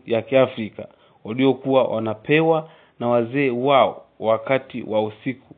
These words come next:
wakiota moto, kuliko elimu ya kizungu ambayo ipo kwa lengo la kumnyanyasa Mwafrika. The third theme is curse and fate, yaani laana na umauti.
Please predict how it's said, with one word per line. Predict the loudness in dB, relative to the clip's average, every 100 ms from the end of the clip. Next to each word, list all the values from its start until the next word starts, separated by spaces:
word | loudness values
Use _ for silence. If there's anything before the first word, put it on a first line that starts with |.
| _
wakiota | -16 -12 -6 -6 -4 -4 -4
moto, | -4 -6 -8 -18 -20 _ _ _ -20 _ -6
kuliko | -2 0 2 2 2
elimu | -2 -2 -2 -2
ya | -4
kizungu | -6 -4 -4 -4 -6
ambayo | -4 0 0 0
ipo | -4 -8 -10 -8
kwa | -4 -2
lengo | -2 -4 -4
la | -4
kumnyanyasa | -6 -12 -8 -6 -6 -6 -4 -6 -6 -8
Mwafrika. | -4 -4 -4 -12 -12 -20 _ _ _ _ -12
The | -12
third | 0 0 0 0
theme | 0 0 -4 _ _
is | -16 -16 -20 -6
curse | 0 0 -2 -18 _ _ _ _ -4
and | -2 -4 -4
fate, | -2 -2 -4 _
yaani | -2 2 2 -2 -4
laana | 0 2 2 0 -4 -6 -10
na | -6 -6
umauti. | -2 -2 -4 -8